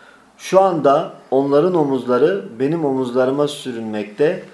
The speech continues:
bağırışmaları kulağıma gelmektedir. Cennetlik olanlar sevinçlerinden gözümün önünde kucaklaşıyorlar.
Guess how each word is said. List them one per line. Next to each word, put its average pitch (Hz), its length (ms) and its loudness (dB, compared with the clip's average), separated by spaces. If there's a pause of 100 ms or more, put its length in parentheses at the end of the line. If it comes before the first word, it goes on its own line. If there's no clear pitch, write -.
(240)
bağırışmaları 123 800 2
kulağıma 120 460 0
gelmektedir. 101 840 -8 (960)
Cennetlik 135 540 0
olanlar 147 560 2
sevinçlerinden 139 960 -2
gözümün 135 380 -2
önünde 135 420 -2
kucaklaşıyorlar. 113 1040 -4